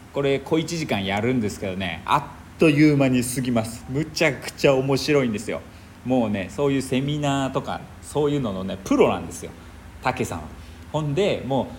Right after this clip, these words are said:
う、その日頃書いてくださってるね、フィリピン小話とかでも分かるように、愛がすごい、フィリピン愛がすごいんですよ。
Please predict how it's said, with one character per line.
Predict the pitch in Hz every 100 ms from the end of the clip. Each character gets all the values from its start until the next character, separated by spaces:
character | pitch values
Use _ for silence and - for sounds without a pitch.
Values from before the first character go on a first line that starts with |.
| -
う、 | -
そ |
の | 127
日 | - 120
頃 | 165 202 202 175 -
書 | 220
い | 220
て | 135
く | 123
だ | 120
さ |
っ | 120
て | 107
る | 101
ね、 | 104
フ | 101
ィ |
リ | 147 190
ピ | 190
ン |
小 | - 175
話 | 208 143 - 104
と | 123
か | 113
で | 92
も | 90
分 | 101 107
か | 160
る | 107
よ | 90
う |
に、 | 90 78 - -
愛 | - 262 247 147
が | -
す | - 135
ご | 135 180
い、 |
フ | 123 - - -
ィ | 202
リ | 240
ピ | - - 214 208
ン | 147 -
愛 | 127 117 104
が | 95 - - -
す | - 135 175
ご | 214 247
い | 185
ん | 135 120
で | 110
す | -
よ。 | 82